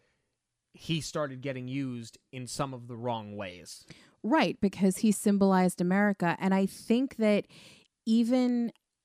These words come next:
Speaker 2: you know, Walt being a patriot, had he not used Mickey to support the war effort on the home front,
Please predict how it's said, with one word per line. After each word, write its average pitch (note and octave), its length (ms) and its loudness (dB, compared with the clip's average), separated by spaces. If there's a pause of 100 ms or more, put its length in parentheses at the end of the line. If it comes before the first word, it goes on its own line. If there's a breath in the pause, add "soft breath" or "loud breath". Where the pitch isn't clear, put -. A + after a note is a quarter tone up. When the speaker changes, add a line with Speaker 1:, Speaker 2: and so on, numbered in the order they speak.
(720)
Speaker 2:
you A#3+ 140 8
know, G#3+ 120 8
Walt G3+ 380 6
being G#3+ 220 4
a F3+ 60 2
patriot, F#3 680 0
had - 260 -2
he A#3+ 260 0
not G#3 460 4 (200)
used G3+ 760 4 (160)
Mickey A3+ 720 2 (480 soft breath)
to F#3+ 800 4 (1600)
support - 580 4
the G#3+ 80 2
war F#3+ 300 4
effort G3+ 280 0
on F3+ 180 0
the D#3+ 60 0
home F3+ 300 -2
front, B3 400 -2